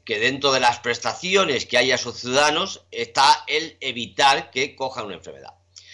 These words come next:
Primero, no necesitan ser rentables, no necesitan vender medicinas, sino evitar enfermedades para evitar costes sanitarios, ¿no? En el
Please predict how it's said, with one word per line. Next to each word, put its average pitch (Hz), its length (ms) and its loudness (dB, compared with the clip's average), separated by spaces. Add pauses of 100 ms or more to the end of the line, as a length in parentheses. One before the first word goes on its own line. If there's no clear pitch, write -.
(180)
Primero, 147 360 4
no 135 120 -4
necesitan 135 500 -2
ser 107 200 -4
rentables, 143 540 0
no 117 120 -6
necesitan 117 360 -6
vender 107 380 -2
medicinas, 165 680 0
sino 156 540 -4 (180)
evitar 120 540 0
enfermedades 135 680 0
para 127 220 2
evitar 107 460 -4
costes 120 400 -6
sanitarios, 95 760 -2
¿no? 101 420 -10
En 101 160 -14
el 95 160 -16